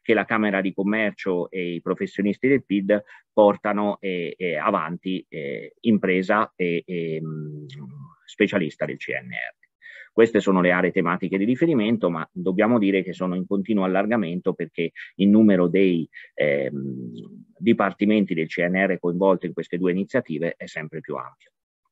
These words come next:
In ultimo vorrei parlare di un altro aspetto, eh, che la Camera di Commercio di Firenze segue, eh, da tempo e che naturalmente, eh, è, è all'interno del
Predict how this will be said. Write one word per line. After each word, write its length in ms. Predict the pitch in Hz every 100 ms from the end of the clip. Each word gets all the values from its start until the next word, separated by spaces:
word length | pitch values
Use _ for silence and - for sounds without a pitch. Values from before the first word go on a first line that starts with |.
| _ _ _ _ _ - - -
In 160 | 127
ultimo 480 | 135 120 - 139 160
vorrei 240 | 110 95 92
parlare 400 | 101 104 104 95
di 100 | 98
un 80 |
altro 380 | 110 120 - 90
aspetto, 760 | - 90 - 113 104 _ - - - - -
eh, 340 | 90 87 87
che 320 | - 110 107 78
la 100 | 87
Camera 300 | 101 98 92
di 120 | 90
Commercio 880 | 95 95 101 92 - 87 82 78 78
di 120 | 82
Firenze 560 | 90 98 104 92 - 80
segue, 580 | - 104 87 87 80 -
eh, 280 | 82 76 -
da 140 | -
tempo 560 | 113 104 90 85 82 -
e 160 | - -
che 300 | 95 95 71
naturalmente, 680 | 85 - 82 85 92 90 90 85 76 - 78 65 - _ - - _
eh, 300 | - - - - - - - -
è, 300 | - 92 87 76
è 420 | 87 82 76 73 - - _ _ _ 101
all'interno 640 | 110 110 98 143 113 95
del 480 | 92 87 87 87